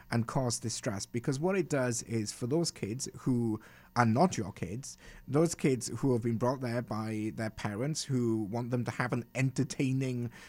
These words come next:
you know, afternoon, something different than another episode of Paw Patrol. You know, they are being,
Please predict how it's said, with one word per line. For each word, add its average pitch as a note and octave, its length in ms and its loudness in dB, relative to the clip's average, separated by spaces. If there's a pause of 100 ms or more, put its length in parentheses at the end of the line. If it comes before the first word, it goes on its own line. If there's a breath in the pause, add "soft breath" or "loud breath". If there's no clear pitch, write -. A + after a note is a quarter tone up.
(120)
you C#3 100 -2
know, A#2+ 240 2
afternoon, B2+ 640 4
something C#3+ 360 2
different C#3+ 540 0
than B2+ 180 -2
another A#2+ 420 0
episode B2 460 -2
of A#2+ 100 0
Paw A#2 200 2
Patrol. G#2+ 500 -2 (320 loud breath)
You C#3 140 -2
know, C3 160 -2
they D#3 540 4
are B2 280 2
being, B2 580 0